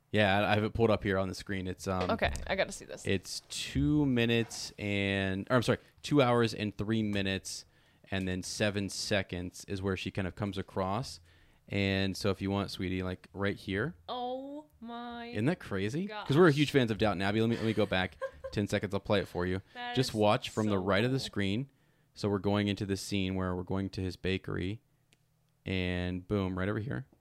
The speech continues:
Speaker 2: Wow.
Speaker 1: Does that not look just like her?
Speaker 2: Oh, but you don't know if it's her?
Speaker 1: No, I don't know. I don't know. I'm just
Speaker 2: Oh,
Speaker 1: thinking
Speaker 2: okay.
Speaker 1: it could be.
Speaker 2: It could be. Okay, I thought you were, you know.
Speaker 1: I think it's
Speaker 2: Oh,
Speaker 1: her.
Speaker 2: okay.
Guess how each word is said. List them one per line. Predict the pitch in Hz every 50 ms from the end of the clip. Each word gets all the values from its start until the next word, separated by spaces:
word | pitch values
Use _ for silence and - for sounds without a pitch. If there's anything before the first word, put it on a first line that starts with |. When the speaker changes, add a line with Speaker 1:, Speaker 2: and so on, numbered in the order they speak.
| _ _ _ _ _ _ _ _ _ _ _ _ _ _ _ _ _
Speaker 2:
Wow. | 208 208 208 196 190 185 180 175 170 170 185 196 - _ _ _ _ _ _ _ _
Speaker 1:
Does | 104 104 95
that | 127 170 - -
not | 147 147 147 127
look | 131 131 - -
just | - 127 110 - -
like | 95 95 98 -
her? | 110 101 101 110 113 - _ - - - - -
Speaker 2:
Oh, | 196 190 180 170 185 190 _ _
but | 302 311 311
you | 302 302
don't | 294 285 277 269
know | 262 254 269 269
if | - 311
it's | - -
her? | - - - _
Speaker 1:
No, | - 185 175 131
I | 120
don't | 131 131 131
know. | 120 101 92 - _ _ _ _ _ _ -
I | 104 104
don't | 104 101
know. | 95 90 - - -
I'm | 110 117 113
just | 110 104
Speaker 2:
Oh, | -
Speaker 1:
thinking | 117 107 - 107 104
Speaker 2:
okay. | 101
Speaker 1:
it | 87 -
could | - 104 95 95
be. | 92 90 - _ _ _
Speaker 2:
It | - - - - - 269
could | 247 247 - -
be. | 226 - - 208 220 220
Okay, | 220 277 233 220 220 233
I | 247
thought | - 254 240 226 202 190
you | 214 220 214
were, | 208 208 - - _ _ _ _
you | 220 196
know. | - 78 - 202 _ _ _ _ - _ - _ _ - - - - _
Speaker 1:
I | - 90 92 98 107 117
think | 120 113 101 101
it's | - -
Speaker 2:
Oh, | 107
Speaker 1:
her. | 95 85
Speaker 2:
okay. | 82 - - 123 220